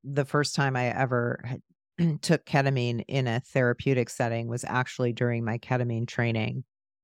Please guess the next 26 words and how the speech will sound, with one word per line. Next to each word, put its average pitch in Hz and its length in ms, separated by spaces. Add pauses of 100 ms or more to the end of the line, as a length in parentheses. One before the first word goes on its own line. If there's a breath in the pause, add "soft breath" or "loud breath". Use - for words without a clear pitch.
(600)
And, 139 680
yeah, 156 300
I 147 140
had 160 180
a 156 60
very 139 460 (320)
interesting 156 600
experience. 127 920
So 131 560
when 131 640
we, 131 280
when 139 160
I 139 100
was 143 160
doing 135 200
ketamine 135 420
training, 120 600
we 123 140
work 123 320
in 117 500
dyads. 127 800
So - 220
you 123 160
have 117 180
a 127 60
partner. 113 680